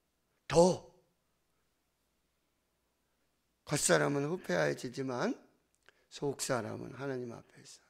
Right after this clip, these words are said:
더 아름답게, 아름답게, 정말 하나님의 칭찬과 사랑과 또 많은 이들의 어떤 존경과 인정함을 받으면서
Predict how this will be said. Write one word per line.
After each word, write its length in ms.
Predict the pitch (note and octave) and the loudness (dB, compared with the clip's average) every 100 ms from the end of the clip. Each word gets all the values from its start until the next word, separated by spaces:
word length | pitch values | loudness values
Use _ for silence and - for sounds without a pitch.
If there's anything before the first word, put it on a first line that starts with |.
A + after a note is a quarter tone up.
| _ _ _ _ _ | _ _ _ _ _
더 120 | - | -16
아름답게, 800 | - C#3 C#3 F3 F3 D#3 - D#3+ | -14 -10 -8 -8 -8 -12 -16 -14
아름답게, 640 | D3+ F3+ G3+ F#3+ F3 - - _ _ _ _ _ _ _ _ _ _ | -10 -10 -10 -12 -14 -18 -20 _ _ _ _ _ _ _ _ _ _
정말 1200 | - - - F2+ F2 F2 C#2 D2 - G3 G#3 G#3 - _ _ _ _ | -14 -10 -8 -6 -4 -4 -6 -8 -6 -2 -2 -4 -16 _ _ _ _
하나님의 580 | D#3+ D3 C3 C3 B2+ - - | -2 -2 0 -4 -6 -10 -10
칭찬과 800 | - C#3+ A#2+ C#3 B2 A#2+ A#2 A#2+ | -4 -4 -4 -4 -4 -4 -4 -6
사랑과 680 | - C#3 C3+ A#2+ B2 C3+ A3+ _ _ _ _ _ _ | -6 -4 -4 -8 -8 -12 -14 _ _ _ _ _ _
또 120 | C3+ | -4
많은 720 | A#2+ A2+ - A#2 A#2+ F#3+ B3 | -4 -4 -6 -6 0 2 2
이들의 340 | A3 F3+ E3+ E3 | 2 -2 -4 -4
어떤 380 | C#3 - C#3+ | -6 -6 -8
존경과 960 | C3+ C#3+ C#3+ C#3 C#3 B2 A#2+ A#2 C3+ B3+ _ _ _ _ _ - - C3 | -6 -6 -4 -4 -4 -6 -8 -10 -10 -12 _ _ _ _ _ -20 -8 0
인정함을 880 | C#3+ C#3+ C#3 C#3+ C#3 C3 B2 A#2 | 4 4 4 2 2 2 -2 -4
받으면서 720 | A2 G#2+ A2 A2 A#2 A2 G3 | -6 -10 -10 -12 -12 -10 -10